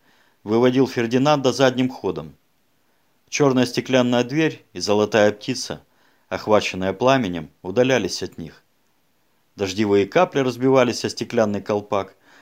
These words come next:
прикрывающий свечку. "А стрелять из того окошка", Петрухин кивнул в сторону дома, из которого работал снайпер, "очень неудобно". "Очень ценное замечание", буркнул Купцов.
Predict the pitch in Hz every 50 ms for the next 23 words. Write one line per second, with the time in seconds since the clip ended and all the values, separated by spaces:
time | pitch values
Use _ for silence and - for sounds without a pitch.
0 | _ _ _ - 104 98 - 110 110 107 101 92 90 90 - - 98 - - -
1 | 104 95 87 - - - - - - _ _ _ _ _ _ _ _ _ _ _
2 | _ _ _ _ _ _ _ _ _ _ _ _ _ _ _ _ _ _ _ _
3 | _ _ 101 101 - - 139 147 180 196 190 151 - 123 117 - - 143 139 139
4 | 139 135 135 - - 185 170 - - - - _ _ _ _ _ _ _ _ _
5 | _ _ 117 104 - 123 117 - - 107 92 - - 110 117 117 104 95 - -
6 | - 110 101 101 98 101 98 95 107 104 92 87 87 87 - - 110 104 - 107
7 | 98 95 95 95 95 101 101 98 98 - 101 95 - - - 101 90 82 - -
8 | 82 - _ _ _ _ _ _ _ _ _ _ _ _ - 131 127 127 - 139
9 | 135 135 143 139 131 127 123 95 87 78 - _ _ _ _ _ _ _ _ _
10 | _ _ _ _ _ _ _ _ _ _ _ _ _ _ _ _ 110 113 - -
11 | 120 117 117 - 147 123 110 101 98 92 92 101 104 107 104 - - 104 95 90
12 | 87 85 85 85 _ _ _ _ _ _ _ - 104 107 98 - - 90 90 -
13 | - 104 - - - - 87 78